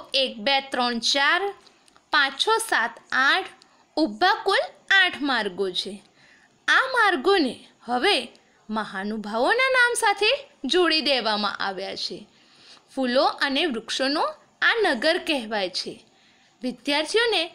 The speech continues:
શિક્ષકે એમ પણ જણાવ્યું કે આ નગરને ગ્રીન સિટી પણ કહેવામાં આવે છે. હરિયાળું નગર, લીલોછમ નગર,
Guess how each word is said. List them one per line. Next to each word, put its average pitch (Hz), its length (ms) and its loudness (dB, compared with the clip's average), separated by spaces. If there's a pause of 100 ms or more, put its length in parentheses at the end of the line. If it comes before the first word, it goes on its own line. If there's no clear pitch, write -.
(320)
શિક્ષકે 320 560 -2 (120)
એમ 254 200 -2
પણ 466 260 2
જણાવ્યું 269 540 0 (280)
કે 311 80 -2 (160)
આ 233 200 0
નગરને 277 640 0 (400)
ગ્રીન 254 280 0
સિટી 226 400 -8
પણ 453 260 0
કહેવામાં 392 680 2
આવે 240 220 0
છે. 214 220 -10 (640)
હરિયાળું 403 680 2
નગર, 226 360 -2 (460)
લીલોછમ 415 960 0 (100)
નગર, 247 400 0